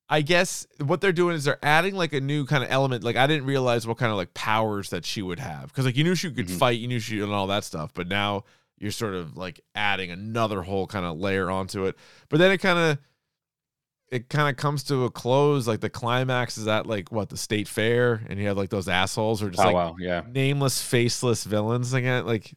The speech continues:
Speaker 1: just shithead.
Speaker 2: So
Speaker 1: I,
Speaker 2: thi-, is this
Speaker 1: I
Speaker 2: the
Speaker 1: know
Speaker 2: fight
Speaker 1: King-
Speaker 2: scene you were talking about where, like, the other two women, like, Bonnie and Chula fighting, and you're like, "They're not really hitting anybody"?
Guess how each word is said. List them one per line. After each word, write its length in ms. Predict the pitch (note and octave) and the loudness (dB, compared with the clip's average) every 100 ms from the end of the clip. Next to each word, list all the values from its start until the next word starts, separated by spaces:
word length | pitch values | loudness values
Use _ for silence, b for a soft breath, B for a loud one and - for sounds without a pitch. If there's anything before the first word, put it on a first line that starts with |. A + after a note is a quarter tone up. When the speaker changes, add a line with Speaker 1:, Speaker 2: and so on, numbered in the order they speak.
| - | -6
Speaker 1:
just 220 | C#3+ - | -2 -2
shithead. 480 | - C3 A#2+ A#2+ G#2 | 0 0 2 2 6
Speaker 2:
So 60 | F3+ | 6
Speaker 1:
I, 20 | F#3+ | 10
Speaker 2:
thi-, 120 | C3 | 8
is 200 | C#3 B2 | 8 6
this 120 | D3+ | 6
Speaker 1:
I 40 | |
Speaker 2:
the 60 | - | 6
Speaker 1:
know 60 | - | 8
Speaker 2:
fight 160 | D#3+ | 6
Speaker 1:
King- 60 | C3+ | 6
Speaker 2:
scene 140 | D#3+ | 4
you 60 | D#3 | 4
were 60 | D3 | 4
talking 320 | C#3+ C3+ C#3+ | 6 6 6
about 240 | C#3 C#3 | 8 8
where, 80 | C3 | 6
like, 400 | B2 A2+ G#2+ - _ _ - | 6 4 2 -10 _ _ -6
the 120 | A#2 | 2
other 160 | A#2 A#2+ | 4 4
two 220 | B2+ B2+ | 2 2
women, 180 | A#2+ A#2+ | 2 0
like, 160 | A#2 | -2
Bonnie 400 | G2+ G#2+ A2 A2+ | 2 2 2 0
and 140 | A2 G2+ | -2 -4
Chula 360 | - A2 A2 G#2+ | -2 2 2 2
fighting, 360 | B2+ A#2 A#2 | 2 2 2
and 100 | A#2 | -2
you're 120 | G#2+ | -2
like, 240 | G2+ F#2+ F2 | -2 -4 -4
"They're 140 | A2 | -4
not 180 | A#2+ G#2+ | -2 -4
really 240 | F#2+ F#2+ F2+ | -4 -8 -6
hitting 220 | F2+ F2+ | -8 -8
anybody"? 360 | E2+ E2 F2 | -14 -12 -12